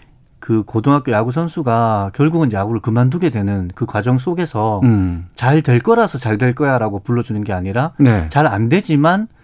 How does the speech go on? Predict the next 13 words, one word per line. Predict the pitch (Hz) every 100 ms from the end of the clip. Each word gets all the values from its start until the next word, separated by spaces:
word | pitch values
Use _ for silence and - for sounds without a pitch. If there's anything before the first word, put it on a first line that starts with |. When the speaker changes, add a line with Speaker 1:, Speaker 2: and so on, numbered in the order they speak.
| _ _ -
Speaker 1:
그래도 | 165 175 185 208 233 - - _ _ _ _ _ -
약간의 | 127 - - 233 214 185
신락 | 233 240
같은 | - - 143
희망은 | 143 135 120
놓지 | 98 -
말자라는 | 131 101 127 214 165 107 101
의미로 | 98 98 95
노래를 | 98 110 98
만들어줬기 | 92 101 104 - - 135
때문에 | - 139 127 104 107 123
Speaker 2:
어. | 120 110 101 92 90
Speaker 1:
노래의 | 170 190 175 135